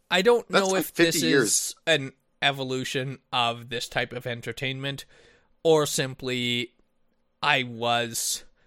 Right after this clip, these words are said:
Speaker 1: mostly familiar with W W E and its various offshoots. This was A E W and New Japan Pro Wrestling, so there were a lot of differences in tone,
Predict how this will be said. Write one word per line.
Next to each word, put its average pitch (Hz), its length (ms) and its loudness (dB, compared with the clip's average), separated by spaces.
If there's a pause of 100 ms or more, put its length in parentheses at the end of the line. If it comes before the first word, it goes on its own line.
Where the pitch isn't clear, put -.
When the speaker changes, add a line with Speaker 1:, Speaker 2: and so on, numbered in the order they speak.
(600)
Speaker 1:
mostly 120 680 -4
familiar 117 580 -4
with 113 340 -6
W 113 300 -4
W 107 380 -4
E 117 180 -2
and 110 100 -4
its 110 180 -10
various 110 560 -4
offshoots. 127 640 -4 (520)
This 175 260 2
was 156 380 4
A 143 80 2
E 131 220 -2
W 117 540 -2
and 117 160 -4
New 113 120 -4
Japan 110 320 -6
Pro 107 160 -4
Wrestling, 107 580 -4 (580)
so - 180 -2
there 202 160 2
were 196 300 2
a 208 60 4
lot 135 380 0
of - 400 -6 (340)
differences 120 760 -2
in 117 280 -6
tone, 147 540 -4